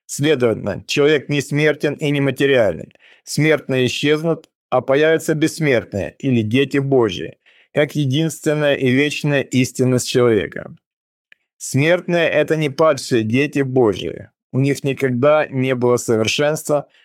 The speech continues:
которое они впоследствии могли бы вновь обрести. С самого начала истории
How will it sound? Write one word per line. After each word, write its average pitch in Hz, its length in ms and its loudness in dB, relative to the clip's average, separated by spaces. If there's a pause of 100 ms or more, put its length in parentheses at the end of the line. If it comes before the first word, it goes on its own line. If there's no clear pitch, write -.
(120)
которое 151 440 2
они 143 180 0
впоследствии 147 720 -2
могли 127 340 2
бы 123 160 0
вновь 120 360 0
обрести. 113 760 -4 (1200)
С - 120 -14
самого 170 380 4
начала 143 500 2
истории 120 680 2